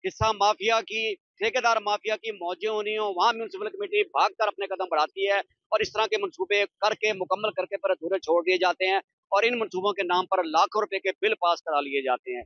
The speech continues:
लोगों की बुनियादी ज़रूरियात और हैं, लेकिन म्यूनसिपल कमेटी की तरजीहात कुछ और हैं। इ-, इसी हवाले से लोधरा के शहरियों ने वज़ीर आला पंजाब जनाब मोहसिन नकवी से रा-,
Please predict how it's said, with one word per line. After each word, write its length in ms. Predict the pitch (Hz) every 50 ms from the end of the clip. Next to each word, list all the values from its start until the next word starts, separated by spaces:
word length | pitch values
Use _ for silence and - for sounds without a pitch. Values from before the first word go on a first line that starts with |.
| _ _ _ _ _ -
लोगों 220 | 175 220 226 262 262
की 140 | - 262 254
बुनियादी 360 | - 208 208 208 214 233 254
ज़रूरियात 520 | 233 233 226 226 220 220 220 226 233 226
और 300 | - 190 202 202 226 226
हैं, 240 | 214 214 220 214 - _ _ _ -
लेकिन 220 | 208 220 - 233 208
म्यूनसिपल 300 | 208 240 214 - 254 247
कमेटी 280 | - - 226 220 233
की 80 | 220 233
तरजीहात 560 | - - 196 190 175 196 196 170 180 202 220 - -
कुछ 160 | 220 190 -
और 220 | 175 196 208 208
हैं। 140 | 214 208 202 - _ _ _ _ -
इ-, 180 | 247 285 277 269
इसी 160 | 220 - 262
हवाले 340 | 277 269 240 214 208 220 196
से 120 | 214 240
लोधरा 320 | 220 220 214 214 202 208 220
के 160 | 196 226 190
शहरियों 440 | - - 190 214 240 262 254 247 220
ने 140 | 196 165 143 - _ _ - - -
वज़ीर 220 | 190 170 240 247 254
आला 160 | 247 247 240
पंजाब 580 | - - 226 208 185 202 208 220 226 214 240
जनाब 340 | 233 180 196 196 202 208 202 185
मोहसिन 400 | 196 190 196 - - 214 208 180 180
नकवी 220 | 190 - 247 254
से 120 | 190 220 214
रा-, 220 | 190 196 214 202